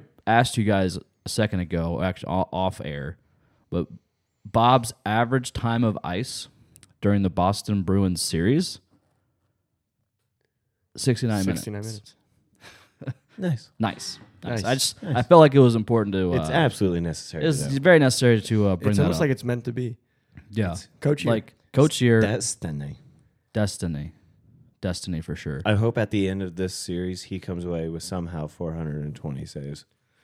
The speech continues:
Speaker 1: <laughs> So sixty-nine minutes of average ice time, four hundred and twenty saves.
Speaker 3: Yes.
Speaker 1: All right. Well, he's
Speaker 2: One Stanley
Speaker 1: currently, I think, how many saves has he made so far? Uh,
Speaker 2: Thirty-six last night.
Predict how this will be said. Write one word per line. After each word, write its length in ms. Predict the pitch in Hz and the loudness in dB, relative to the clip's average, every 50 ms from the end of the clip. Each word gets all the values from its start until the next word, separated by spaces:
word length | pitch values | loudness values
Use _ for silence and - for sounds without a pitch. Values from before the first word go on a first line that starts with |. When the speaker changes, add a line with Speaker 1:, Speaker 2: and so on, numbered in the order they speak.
| _ _ _ _ _ _ - | _ _ _ _ _ _ -6
Speaker 1:
<laughs> 60 | 110 104 101 - - - - - - - - - - - 123 - - - - - - | -2 0 2 2 2 0 -2 -6 -12 -20 -18 -12 -10 -10 -10 -10 -12 -18 -20 -20 -10
So 120 | - - 107 | -4 -4 -2
sixty-nine 480 | - - 127 - - 117 113 107 107 | -2 -2 -2 0 0 0 0 0 0
minutes 260 | 107 107 107 98 - | -4 -6 -8 -10 -8
of 60 | 101 95 | -4 -2
average 280 | 101 98 95 95 87 95 | -2 0 0 -2 -4 -4
ice 180 | 92 92 87 - | -6 -8 -8 -6
time, 380 | - 90 90 92 90 85 87 - _ - | -6 -6 -4 -4 -6 -6 -8 -12 _ -6
four 120 | 92 90 | -4 -4
hundred 240 | 87 90 87 87 85 | -2 -2 -4 -4 -6
and 80 | 85 | -8
twenty 220 | 82 85 80 80 82 | -10 -10 -10 -10 -12
saves. 400 | 78 - 58 60 57 - - - - | -12 -14 -14 -14 -14 -16 -20 -18 -14
Speaker 3:
Yes. 380 | - - - - - - - - - - - - _ _ - - | -14 -12 -12 -12 -14 -16 -18 -18 -20 -20 -20 -20 _ _ -16 -10
Speaker 1:
All 80 | - 87 | -6 -6
right. 260 | 90 87 78 69 - - _ - | -4 -4 -6 -8 -10 -12 _ 0
Well, 220 | 107 127 143 123 | 4 4 6 6
he's 180 | 120 131 127 127 | 6 6 4 4
Speaker 2:
One 100 | 127 131 | 4 4
Stanley 400 | 127 151 156 160 147 127 139 147 | 6 6 6 8 6 6 4 4
Speaker 1:
currently, 400 | 143 143 143 143 143 143 139 - - - - - | 4 4 4 4 2 2 0 -2 -6 -12 -6 -4
I 80 | 104 104 | -2 0
think, 180 | 127 131 - | 0 0 0
how 220 | - 110 110 117 123 | 0 0 0 2 2
many 140 | 123 123 | 2 2
saves 260 | 117 - 123 113 113 104 | 2 2 0 0 2 2
has 180 | 110 104 101 | 2 0 2
he 80 | 104 98 | 0 -2
made 240 | 98 95 90 87 - | 0 -2 -2 -4 -4
so 160 | - 80 78 | -4 -6 -6
far? 380 | 82 - 76 65 62 64 - - - - | -6 -6 -8 -8 -8 -8 -10 -14 -16 -14
Uh, 680 | - 82 87 82 85 85 82 85 82 82 85 80 76 78 - - - | -10 -6 -6 -4 -4 -4 -4 -4 -4 -4 -6 -6 -8 -10 -14 -14 -12
Speaker 2:
Thirty-six 520 | 127 127 131 117 - - 135 135 127 - | -10 -10 -10 -10 -10 -10 -10 -10 -10 -8
last 280 | 113 110 107 104 - 107 | -8 -8 -8 -8 -8 -8
night. 280 | 107 104 98 107 110 | -8 -6 -6 -8 -10